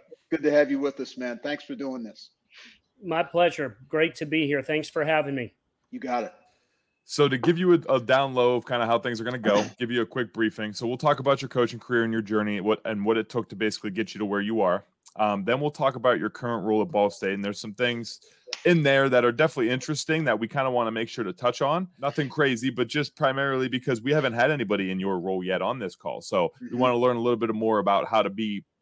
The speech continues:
Speaker 3: best assist coaches. Um, and then we'll get into our final segment, three quick hitters and a final question, wrap it up from there. And then, um,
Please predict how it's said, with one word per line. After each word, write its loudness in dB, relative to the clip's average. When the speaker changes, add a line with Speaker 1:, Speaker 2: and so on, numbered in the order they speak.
Speaker 3:
best 0
assist -6
coaches. 2
Um, 4
and -2
then 0
we'll 2
get 2
into 0
our 4
final 0
segment, -2
three -6
quick -4
hitters -2
and -4
a -4
final 0
question, -2
wrap 2
it 2
up 4
from -4
there. 0
And -4
then, -2
um, -4